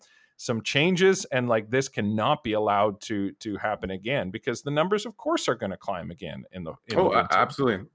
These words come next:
Speaker 2: Every year, it, it's connected with, like, the sun, vitamin D levels. Uh, a lot of researchers are saying, well, vitamin D levels start to drop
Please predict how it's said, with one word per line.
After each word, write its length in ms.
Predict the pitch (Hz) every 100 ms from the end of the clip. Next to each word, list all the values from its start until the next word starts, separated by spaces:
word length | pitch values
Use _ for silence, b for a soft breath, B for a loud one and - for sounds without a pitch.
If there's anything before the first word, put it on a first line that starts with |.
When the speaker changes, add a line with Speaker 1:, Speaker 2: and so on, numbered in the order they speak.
| -
Speaker 2:
Every 240 | 143 160
year, 440 | 147 120 127 143 b b b b
it, 140 | - 131
it's 220 | 135 117
connected 440 | - 131 139 143 143
with, 240 | 117 98
like, 320 | 101 95 - - -
the 100 | 104
sun, 520 | - 104 104 107 107 110 _ _ _ _ _ _ _ _ _ 113
vitamin 400 | 110 110 107 95
D 200 | 98 98
levels. 640 | 98 95 98 95 - - -
Uh, 220 | 90 87
a 40 | 87
lot 220 | 95 98
of 240 | 92 85
researchers 560 | - 95 - 90 95 90
are 100 | 90
saying, 300 | - 92 90
well, 120 | 90
vitamin 340 | 90 95 95
D 160 | 85 92
levels 340 | 92 90 92
start 220 | - 92 87
to 60 |
drop 460 | 85 95 92 -